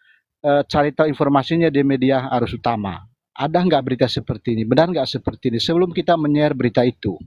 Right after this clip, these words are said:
Karena lagi-lagi, jangan sampai yang kita share itu justru mengorbankan banyak orang, ya kan, dan diri kita sendiri juga. Jadi itu sih tambahan menurut saya, ya. Juga tadi ada pertanyaan soal, eh, bagaimana membedakan antara kritik dan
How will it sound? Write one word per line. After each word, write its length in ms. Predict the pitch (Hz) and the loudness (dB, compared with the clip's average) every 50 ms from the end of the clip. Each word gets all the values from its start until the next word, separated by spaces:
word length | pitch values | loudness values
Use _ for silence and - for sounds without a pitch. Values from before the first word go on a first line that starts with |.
| - _ _ _ _ _ _ _ | -20 _ _ _ _ _ _ _
Karena 240 | - 131 135 143 151 | -4 -2 0 0 0
lagi-lagi, 560 | 147 151 160 165 175 175 180 185 190 185 180 - _ _ _ _ _ | 0 2 2 2 2 2 0 -2 -2 -4 -6 -12 _ _ _ _ _
jangan 320 | _ 131 143 147 143 139 - | _ -2 -2 0 0 0 0
sampai 400 | 156 151 156 147 175 170 160 156 | 0 0 2 2 2 2 2 2
yang 80 | 147 | 0
kita 240 | 143 135 139 - 143 | -2 -2 0 0 0
share 240 | 127 - - 139 131 | 0 0 -2 -4 -2
itu 160 | 147 156 139 | 0 0 0
justru 160 | 135 123 - | 0 0 0
mengorbankan 720 | 139 131 131 131 127 123 120 117 120 120 113 - 131 127 117 | 0 0 0 2 0 0 0 0 0 0 0 0 0 0 2
banyak 240 | 110 110 107 104 - - | 0 0 0 -2 -2 -2
orang, 320 | 110 110 107 104 90 82 - _ _ _ _ _ _ | 0 0 0 0 -2 -6 -10 _ _ _ _ _ _
ya 160 | - 117 110 | -10 -6 -2
kan, 160 | - 151 143 | -2 0 2
dan 240 | 123 127 131 143 135 | 2 2 2 0 -2
diri 240 | 120 117 127 117 113 | -2 -2 -2 -2 -2
kita 240 | - 117 - 113 - | -4 -4 -4 -4 -4
sendiri 320 | - 113 104 101 101 98 | -4 -4 -2 -2 -2 -2
juga. 320 | 101 117 107 95 95 - - - _ _ _ _ _ _ _ _ _ _ _ _ _ _ _ _ _ _ | -2 -4 -4 -4 -6 -8 -8 -12 _ _ _ _ _ _ _ _ _ _ _ _ _ _ _ _ _ _
Jadi 200 | - 131 127 135 139 | -6 -2 0 0 2
itu 120 | 135 180 - | 2 2 2
sih 160 | - 151 135 | 2 0 0
tambahan 480 | - - 131 127 123 123 123 123 120 117 - _ _ _ _ _ - | 0 -2 -2 0 0 0 0 0 -2 -6 -10 _ _ _ _ _ -6
menurut 240 | 113 117 113 113 - | -4 -2 -2 -2 -2
saya, 320 | - 113 110 107 98 95 | -2 -2 -4 -2 -4 -4
ya. 160 | 101 120 127 127 - _ _ _ _ _ _ _ _ _ 123 | -4 -4 -4 -6 -8 _ _ _ _ _ _ _ _ _ -6
Juga 160 | 147 151 180 | 0 0 0
tadi 320 | 175 - 196 196 175 180 | 0 2 0 0 2 2
ada 400 | 175 170 165 175 175 175 175 170 | 2 2 2 2 2 2 2 2
pertanyaan 480 | 165 - 160 156 165 160 160 160 160 156 | -2 -6 -6 -2 0 0 0 0 -2 -2
soal, 400 | - - 156 151 147 147 147 151 | 0 0 2 2 2 2 0 -2
eh, 400 | 131 143 147 - - - 156 139 | -4 -8 -10 -10 -12 -12 -6 -2
bagaimana 400 | 151 156 160 156 160 165 170 170 | 0 0 0 0 0 0 0 0
membedakan 560 | 165 156 151 147 151 143 147 151 - 151 143 | 0 0 0 0 2 2 2 2 2 2 0
antara 320 | 143 139 131 151 147 143 139 | 0 0 2 2 2 2 2
kritik 480 | - - - 185 185 - - - - | 0 0 0 0 0 0 -4 -8 -4
dan 400 | 147 147 147 143 143 135 135 131 | 0 0 2 2 0 0 -4 -6